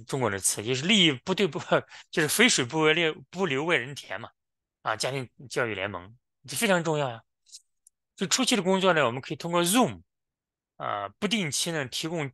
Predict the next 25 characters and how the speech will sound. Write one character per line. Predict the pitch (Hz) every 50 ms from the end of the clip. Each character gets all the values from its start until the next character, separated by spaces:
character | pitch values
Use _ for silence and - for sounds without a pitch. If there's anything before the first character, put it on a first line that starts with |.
| _ -
父 | - - - 226 190
母 | 143 123 113 110 107
家 | - - 160 160
庭 | 139 - 147
的 | 143 123
团 | - - - 110 135
契 | - -
和 | 135 127
培 | - 123 117
训。 | 131 - - 185 147 - _ - - - - - - -
刚 | - - 143
我 | 135
们 | 135
谈 | 139 - - 127
到 | 135 139
的 | 131 131
这 |
些 | 135 123
东 | 123 139 143
西 | 131 117 -
可 | - 147
以 | 135
深 | - - 185 185
化 | 180 196 165
呀， | 139 120 113